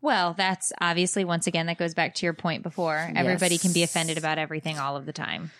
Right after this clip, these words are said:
Speaker 2: Yes.
Speaker 1: Didn't you hear the whole controversy between people claiming that Bert and Ernie were gay?
Speaker 2: <laughs>
Speaker 1: And that, and
Speaker 2: No.
Speaker 1: that this happened last year around this time.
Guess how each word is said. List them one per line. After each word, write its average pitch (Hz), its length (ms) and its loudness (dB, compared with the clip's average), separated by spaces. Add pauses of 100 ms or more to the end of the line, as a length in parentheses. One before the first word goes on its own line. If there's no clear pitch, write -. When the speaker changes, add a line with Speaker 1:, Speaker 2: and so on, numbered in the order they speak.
(140)
Speaker 2:
Yes. - 600 2
Speaker 1:
Didn't 330 200 0
you 403 80 0
hear 349 200 2
the 302 80 2
whole 262 160 0
controversy 220 640 0
between 185 760 0
people 190 400 0
claiming 180 440 0
that 170 280 -2
Bert 180 200 2
and 180 80 0
Ernie 175 200 0
were 170 120 -2
gay? 170 500 0 (340)
Speaker 2:
<laughs> 220 60 2 (380)
Speaker 1:
And 214 240 2
that, 202 320 2 (160)
and 220 160 2
Speaker 2:
No. 214 80 2
Speaker 1:
that 208 180 -2
this 262 160 2
happened 294 300 0
last 220 340 2
year 247 220 2
around 185 180 2
this 190 160 0
time. 180 540 0